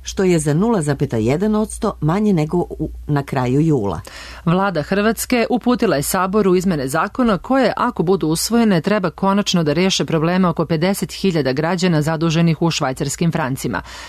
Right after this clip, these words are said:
Speaker 2: Hrvatski model predviđa konverziju tih kredita u evro uz umanjenje glavnice, dok u Udruženju banaka Srbije smatraju da u rešavanju problema s takvim kreditima ne treba da se ugledamo na Hrvatsku.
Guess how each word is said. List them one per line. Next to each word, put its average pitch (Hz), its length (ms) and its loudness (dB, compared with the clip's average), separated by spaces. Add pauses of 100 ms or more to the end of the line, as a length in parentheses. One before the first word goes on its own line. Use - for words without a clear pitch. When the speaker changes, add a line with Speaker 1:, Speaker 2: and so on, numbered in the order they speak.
Speaker 2:
Hrvatski 262 440 0
model 202 320 2
predviđa 180 460 0
konverziju 170 520 2
tih 180 240 0
kredita 156 600 0
u 143 260 -2
evro 160 380 0
uz 202 280 0 (160)
umanjenje 143 460 2
glavnice, 190 560 2 (360)
dok 180 280 2
u 190 40 4
Udruženju 185 460 4
banaka 190 380 0
Srbije 196 420 0
smatraju 175 600 0
da 135 220 0
u 135 80 2
rešavanju 202 480 0
problema 180 440 2
s - 60 -2
takvim 185 300 0
kreditima 180 520 2
ne 170 160 4
treba 196 260 0
da 131 120 -4
se - 140 -4
ugledamo 151 400 0
na 113 80 -6
Hrvatsku. 233 560 0